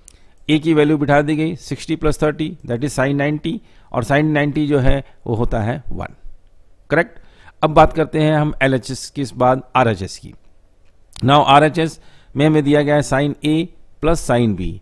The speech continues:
तो यहाँ पर ए की वैल्यू sine सिक्सटी और बी की वैल्यू थर्टी, यानी कि sine थर्टी, तो sine सिक्सटी जो है root three by two और sine थर्टी है वो हाफ।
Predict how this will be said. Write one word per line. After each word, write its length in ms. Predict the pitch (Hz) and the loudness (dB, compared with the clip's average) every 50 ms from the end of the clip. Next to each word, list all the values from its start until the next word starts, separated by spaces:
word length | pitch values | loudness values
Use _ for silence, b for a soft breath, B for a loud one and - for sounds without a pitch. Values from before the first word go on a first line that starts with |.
| - - - - - - - - - | -18 -20 -20 -20 -20 -20 -16 -6 -2
तो 100 | 127 127 | 0 0
यहाँ 160 | 127 123 135 | 0 0 0
पर 120 | - 147 | 0 -2
ए 160 | 151 147 151 143 | -2 0 -2 -2
की 160 | - 156 151 | -2 -2 0
वैल्यू 360 | 147 147 147 147 165 170 170 - - - - | 0 0 0 0 -2 -4 -4 -4 -6 -4 -2
sine 200 | 120 120 127 120 | -2 0 0 -2
सिक्सटी 460 | - 147 139 113 - - 165 175 170 b b b b b b b | -2 -4 -6 -6 -6 -4 -4 -4 -4 b b b b b b b
और 120 | 123 123 | -2 0
बी 140 | 120 143 139 | 0 0 0
की 100 | 143 147 | 0 0
वैल्यू 220 | 143 143 123 135 | -2 0 0 -2
थर्टी, 260 | 135 127 123 151 151 139 | -2 -2 -2 -4 -2 -2
यानी 140 | 120 120 117 | -2 -2 -2
कि 100 | 123 104 | -4 -4
sine 260 | 117 117 131 127 120 | -4 -4 -4 -2 -2
थर्टी, 320 | 147 147 139 151 156 151 b b b b b b b b - | -2 -2 -2 -4 -6 -6 b b b b b b b b -4
तो 120 | 135 123 | -4 -4
sine 320 | 110 - - 139 147 156 151 | -2 -2 0 0 0 0 0
सिक्सटी 360 | - 151 131 - 151 151 151 | -2 -4 -6 -6 -4 -2 0
जो 60 | 135 135 | 0 0
है 100 | 135 135 | 0 0
root 240 | 131 139 131 - - | 0 0 0 0 0
three 160 | 143 139 120 | 0 2 2
by 120 | 135 135 135 - 165 | 2 0 0 2 2
two 160 | 170 175 233 - b b b b b - | 0 0 0 -2 b b b b b -2
और 120 | 117 123 120 | 0 0 0
sine 400 | - 135 135 139 135 135 - - - - | 0 0 0 0 -2 -4 -8 -8 -2 0
थर्टी 260 | 120 120 110 135 131 117 | 0 0 0 0 -2 0
है 140 | 117 117 120 | 0 -2 -2
वो 220 | 117 120 143 240 - - - - - - | -2 -4 -4 -6 -8 -14 -20 -20 -10 -6
हाफ। 240 | 101 - - - | -6 -6 0 2